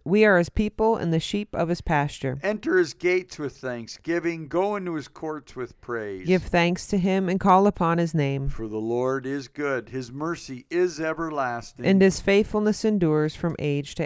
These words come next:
Speaker 1: age.
Speaker 2: Our psalm this morning is Psalm eighteen, part one.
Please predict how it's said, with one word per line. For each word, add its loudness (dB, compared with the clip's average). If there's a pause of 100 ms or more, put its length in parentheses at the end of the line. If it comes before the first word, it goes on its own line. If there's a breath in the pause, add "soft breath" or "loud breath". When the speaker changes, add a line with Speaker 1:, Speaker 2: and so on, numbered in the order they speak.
(100)
Speaker 1:
age. -6
Speaker 2:
Our -14
psalm -2
this -10
morning -10
is -12
Psalm -8 (100)
eighteen, -12 (540)
part -6
one. -8